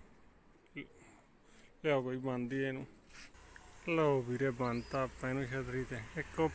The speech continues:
ਪਰੇ ਬੰਨਿਆ ਆ, ਉਹਦੇ ਬੈਠਾ। ਉਹ ਬੱਚਾ ਵੱਡਾ ਹੋ ਗਿਆ ਤੇ ਫਿਣਸੀ ਹੋ ਗਈ ਤੀ ਬਾਈ ਨੱਕ ਉੱਤੇ ਚੁੰਝ ਤੇ। ਤੇ ਕਬੂਤਰ ਨੇ ਵੱਢਿਆ ਫਿਰ ਇੱਕ ਦਿਨ, ਆ ਉਹਦੇ ਖੰਭ ਦੇ ਉੱਤੇ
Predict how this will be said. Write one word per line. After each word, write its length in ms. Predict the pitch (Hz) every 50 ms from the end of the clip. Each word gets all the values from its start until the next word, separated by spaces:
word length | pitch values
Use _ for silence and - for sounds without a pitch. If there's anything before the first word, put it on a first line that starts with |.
| -
ਪਰੇ 260 | - 156 143 139 139
ਬੰਨਿਆ 680 | 135 123 131 131 131 135 143 143 143 139 135 131 127 131
ਆ, 60 | 143 160 - - - - - - - - - - - - - - - - - - - - - - - - - - - -
ਉਹਦੇ 300 | 147 147 139 139 131 131 120 120
ਬੈਠਾ। 360 | 123 120 113 - - 120 120 101 - - - - - - - - - - - - - - - - - - - - - - - - - - - -
ਉਹ 100 | 170 170
ਬੱਚਾ 360 | 156 147 160 151 - - 160 156
ਵੱਡਾ 460 | 143 143 143 135 131 151 147 143 139
ਹੋ 120 | 131 131 131
ਗਿਆ 120 | 139 147
ਤੇ 160 | 151 170 175
ਫਿਣਸੀ 440 | 143 151 156 151 147 135 - 160 156
ਹੋ 120 | 147 143 135
ਗਈ 100 | 127 131
ਤੀ 140 | 123 135 131
ਬਾਈ 180 | 127 139 147
ਨੱਕ 340 | 151 151 151 147 139 - - 151 147 147
ਉੱਤੇ 260 | 139 - - 147 143
ਚੁੰਝ 280 | 131 - 143 147 151 160
ਤੇ। 240 | 160 - 180 185 208 - - - - - - - - - - - - - - - - - - - - - -
ਤੇ 340 | 139 135 135 135 135 127 123 107 - - - - - _ - - - - - - - - _ _ - - _ _ - 156 160 - - - - - -
ਕਬੂਤਰ 380 | 156 143 143 139 - - 170 151
ਨੇ 100 | 160 156
ਵੱਢਿਆ 520 | 143 127 131 123 120 123 143 143 139 135
ਫਿਰ 180 | 120 127 131 135
ਇੱਕ 200 | 131 - - 135
ਦਿਨ, 220 | 123 123 120 117 110 - - - - - - -
ਆ 60 | 143
ਉਹਦੇ 300 | 139 135 135 131 131 135
ਖੰਭ 360 | 123 - 143 131 131 131 143
ਦੇ 100 | 143 143
ਉੱਤੇ 380 | 147 139 - - - 135 131 120